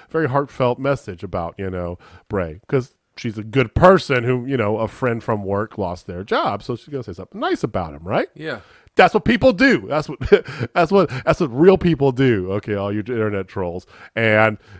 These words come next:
Speaker 1: they started just going at her even more. And somebody said, like, "Oh, apparently she asked for, she requested her release." There's no, no proof of that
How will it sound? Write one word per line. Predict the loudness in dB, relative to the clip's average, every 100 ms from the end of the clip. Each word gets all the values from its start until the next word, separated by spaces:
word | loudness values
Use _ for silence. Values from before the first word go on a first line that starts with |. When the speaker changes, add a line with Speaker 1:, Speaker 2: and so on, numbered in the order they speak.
| _ _ _
Speaker 1:
they | -2 2 2
started | 4 2 2
just | -2 0
going | 2 2
at | 2 2
her | 0
even | 0 -2 -2
more. | 0 2 4 2
And | 0
somebody | -2 -2 0
said, | 0
like, | 0 2
"Oh, | 2
apparently | 4 2 2 -2
she | 0 2
asked | 2 0
for, | -4 -2 -6
she | -6 -6
requested | -2 -2 -2 -2
her | -4
release." | -4 -4 -6 -8 -18 -20 _ _ _ _ _ _ _ _ _ _ _
There's | -2
no, | 4 2 2
no | 6 6
proof | 6 0 0
of | -2 -4
that | -6 -10